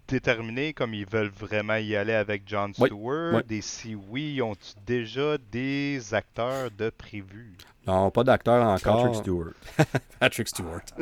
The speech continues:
Speaker 1: Moi, ah, moi, je veux qu'il aille avec, euh, Aldis Hodge.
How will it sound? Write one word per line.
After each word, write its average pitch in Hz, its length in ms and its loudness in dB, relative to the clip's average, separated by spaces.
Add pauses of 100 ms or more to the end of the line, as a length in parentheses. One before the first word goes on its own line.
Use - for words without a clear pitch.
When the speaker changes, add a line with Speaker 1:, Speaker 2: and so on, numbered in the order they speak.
Speaker 1:
Moi, 131 220 -4 (420)
ah, 123 220 8
moi, 151 180 8
je 143 160 -2
veux 151 60 0
qu'il 151 160 4
aille 147 140 8
avec, 113 320 2
euh, 110 200 6
Aldis 131 560 6
Hodge. 107 380 2